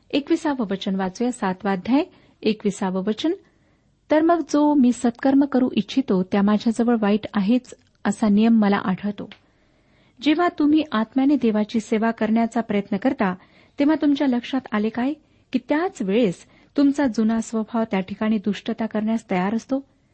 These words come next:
कदाचित वाईट विचार तुमच्या मनात तो आणतो. हे आम्हातील प्रत्येकाच्या जीवनामध्ये स्वाभाविक ठरते. परमेश्वराच्या प्रत्येक लेकराला, मग तो कोणीही असो, हे स्वीकारावेच लागेल की प्रत्येक कार्यात, प्रत्येक क्षणी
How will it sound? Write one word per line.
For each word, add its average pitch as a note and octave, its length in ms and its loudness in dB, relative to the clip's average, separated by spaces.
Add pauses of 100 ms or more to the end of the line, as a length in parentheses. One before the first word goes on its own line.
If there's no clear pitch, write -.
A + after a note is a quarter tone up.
(260)
कदाचित A3 460 0
वाईट A3 260 -2
विचार A#3+ 320 -2 (360)
तुमच्या G#3 240 -2
मनात G#3+ 280 0 (100)
तो B3+ 60 0
आणतो. B3 400 -2 (500)
हे A#3 400 2 (180)
आम्हातील D4 500 0
प्रत्येकाच्या D4+ 800 -4 (100)
जीवनामध्ये G#3 640 -2 (260)
स्वाभाविक A3 640 -2
ठरते. - 240 -10 (640)
परमेश्वराच्या D#4+ 640 0
प्रत्येक E4+ 480 -4
लेकराला, G3+ 480 -2
मग G3 160 0 (140)
तो G#3+ 60 0
कोणीही A#3+ 380 4
असो, F#3 360 -2 (340)
हे C#4 80 2
स्वीकारावेच D#4+ 640 -2
लागेल F#3+ 400 -2
की G#3 60 -6
प्रत्येक A#3+ 520 -4
कार्यात, A#3 320 -2 (120)
प्रत्येक G3 320 -8
क्षणी A#3 400 -2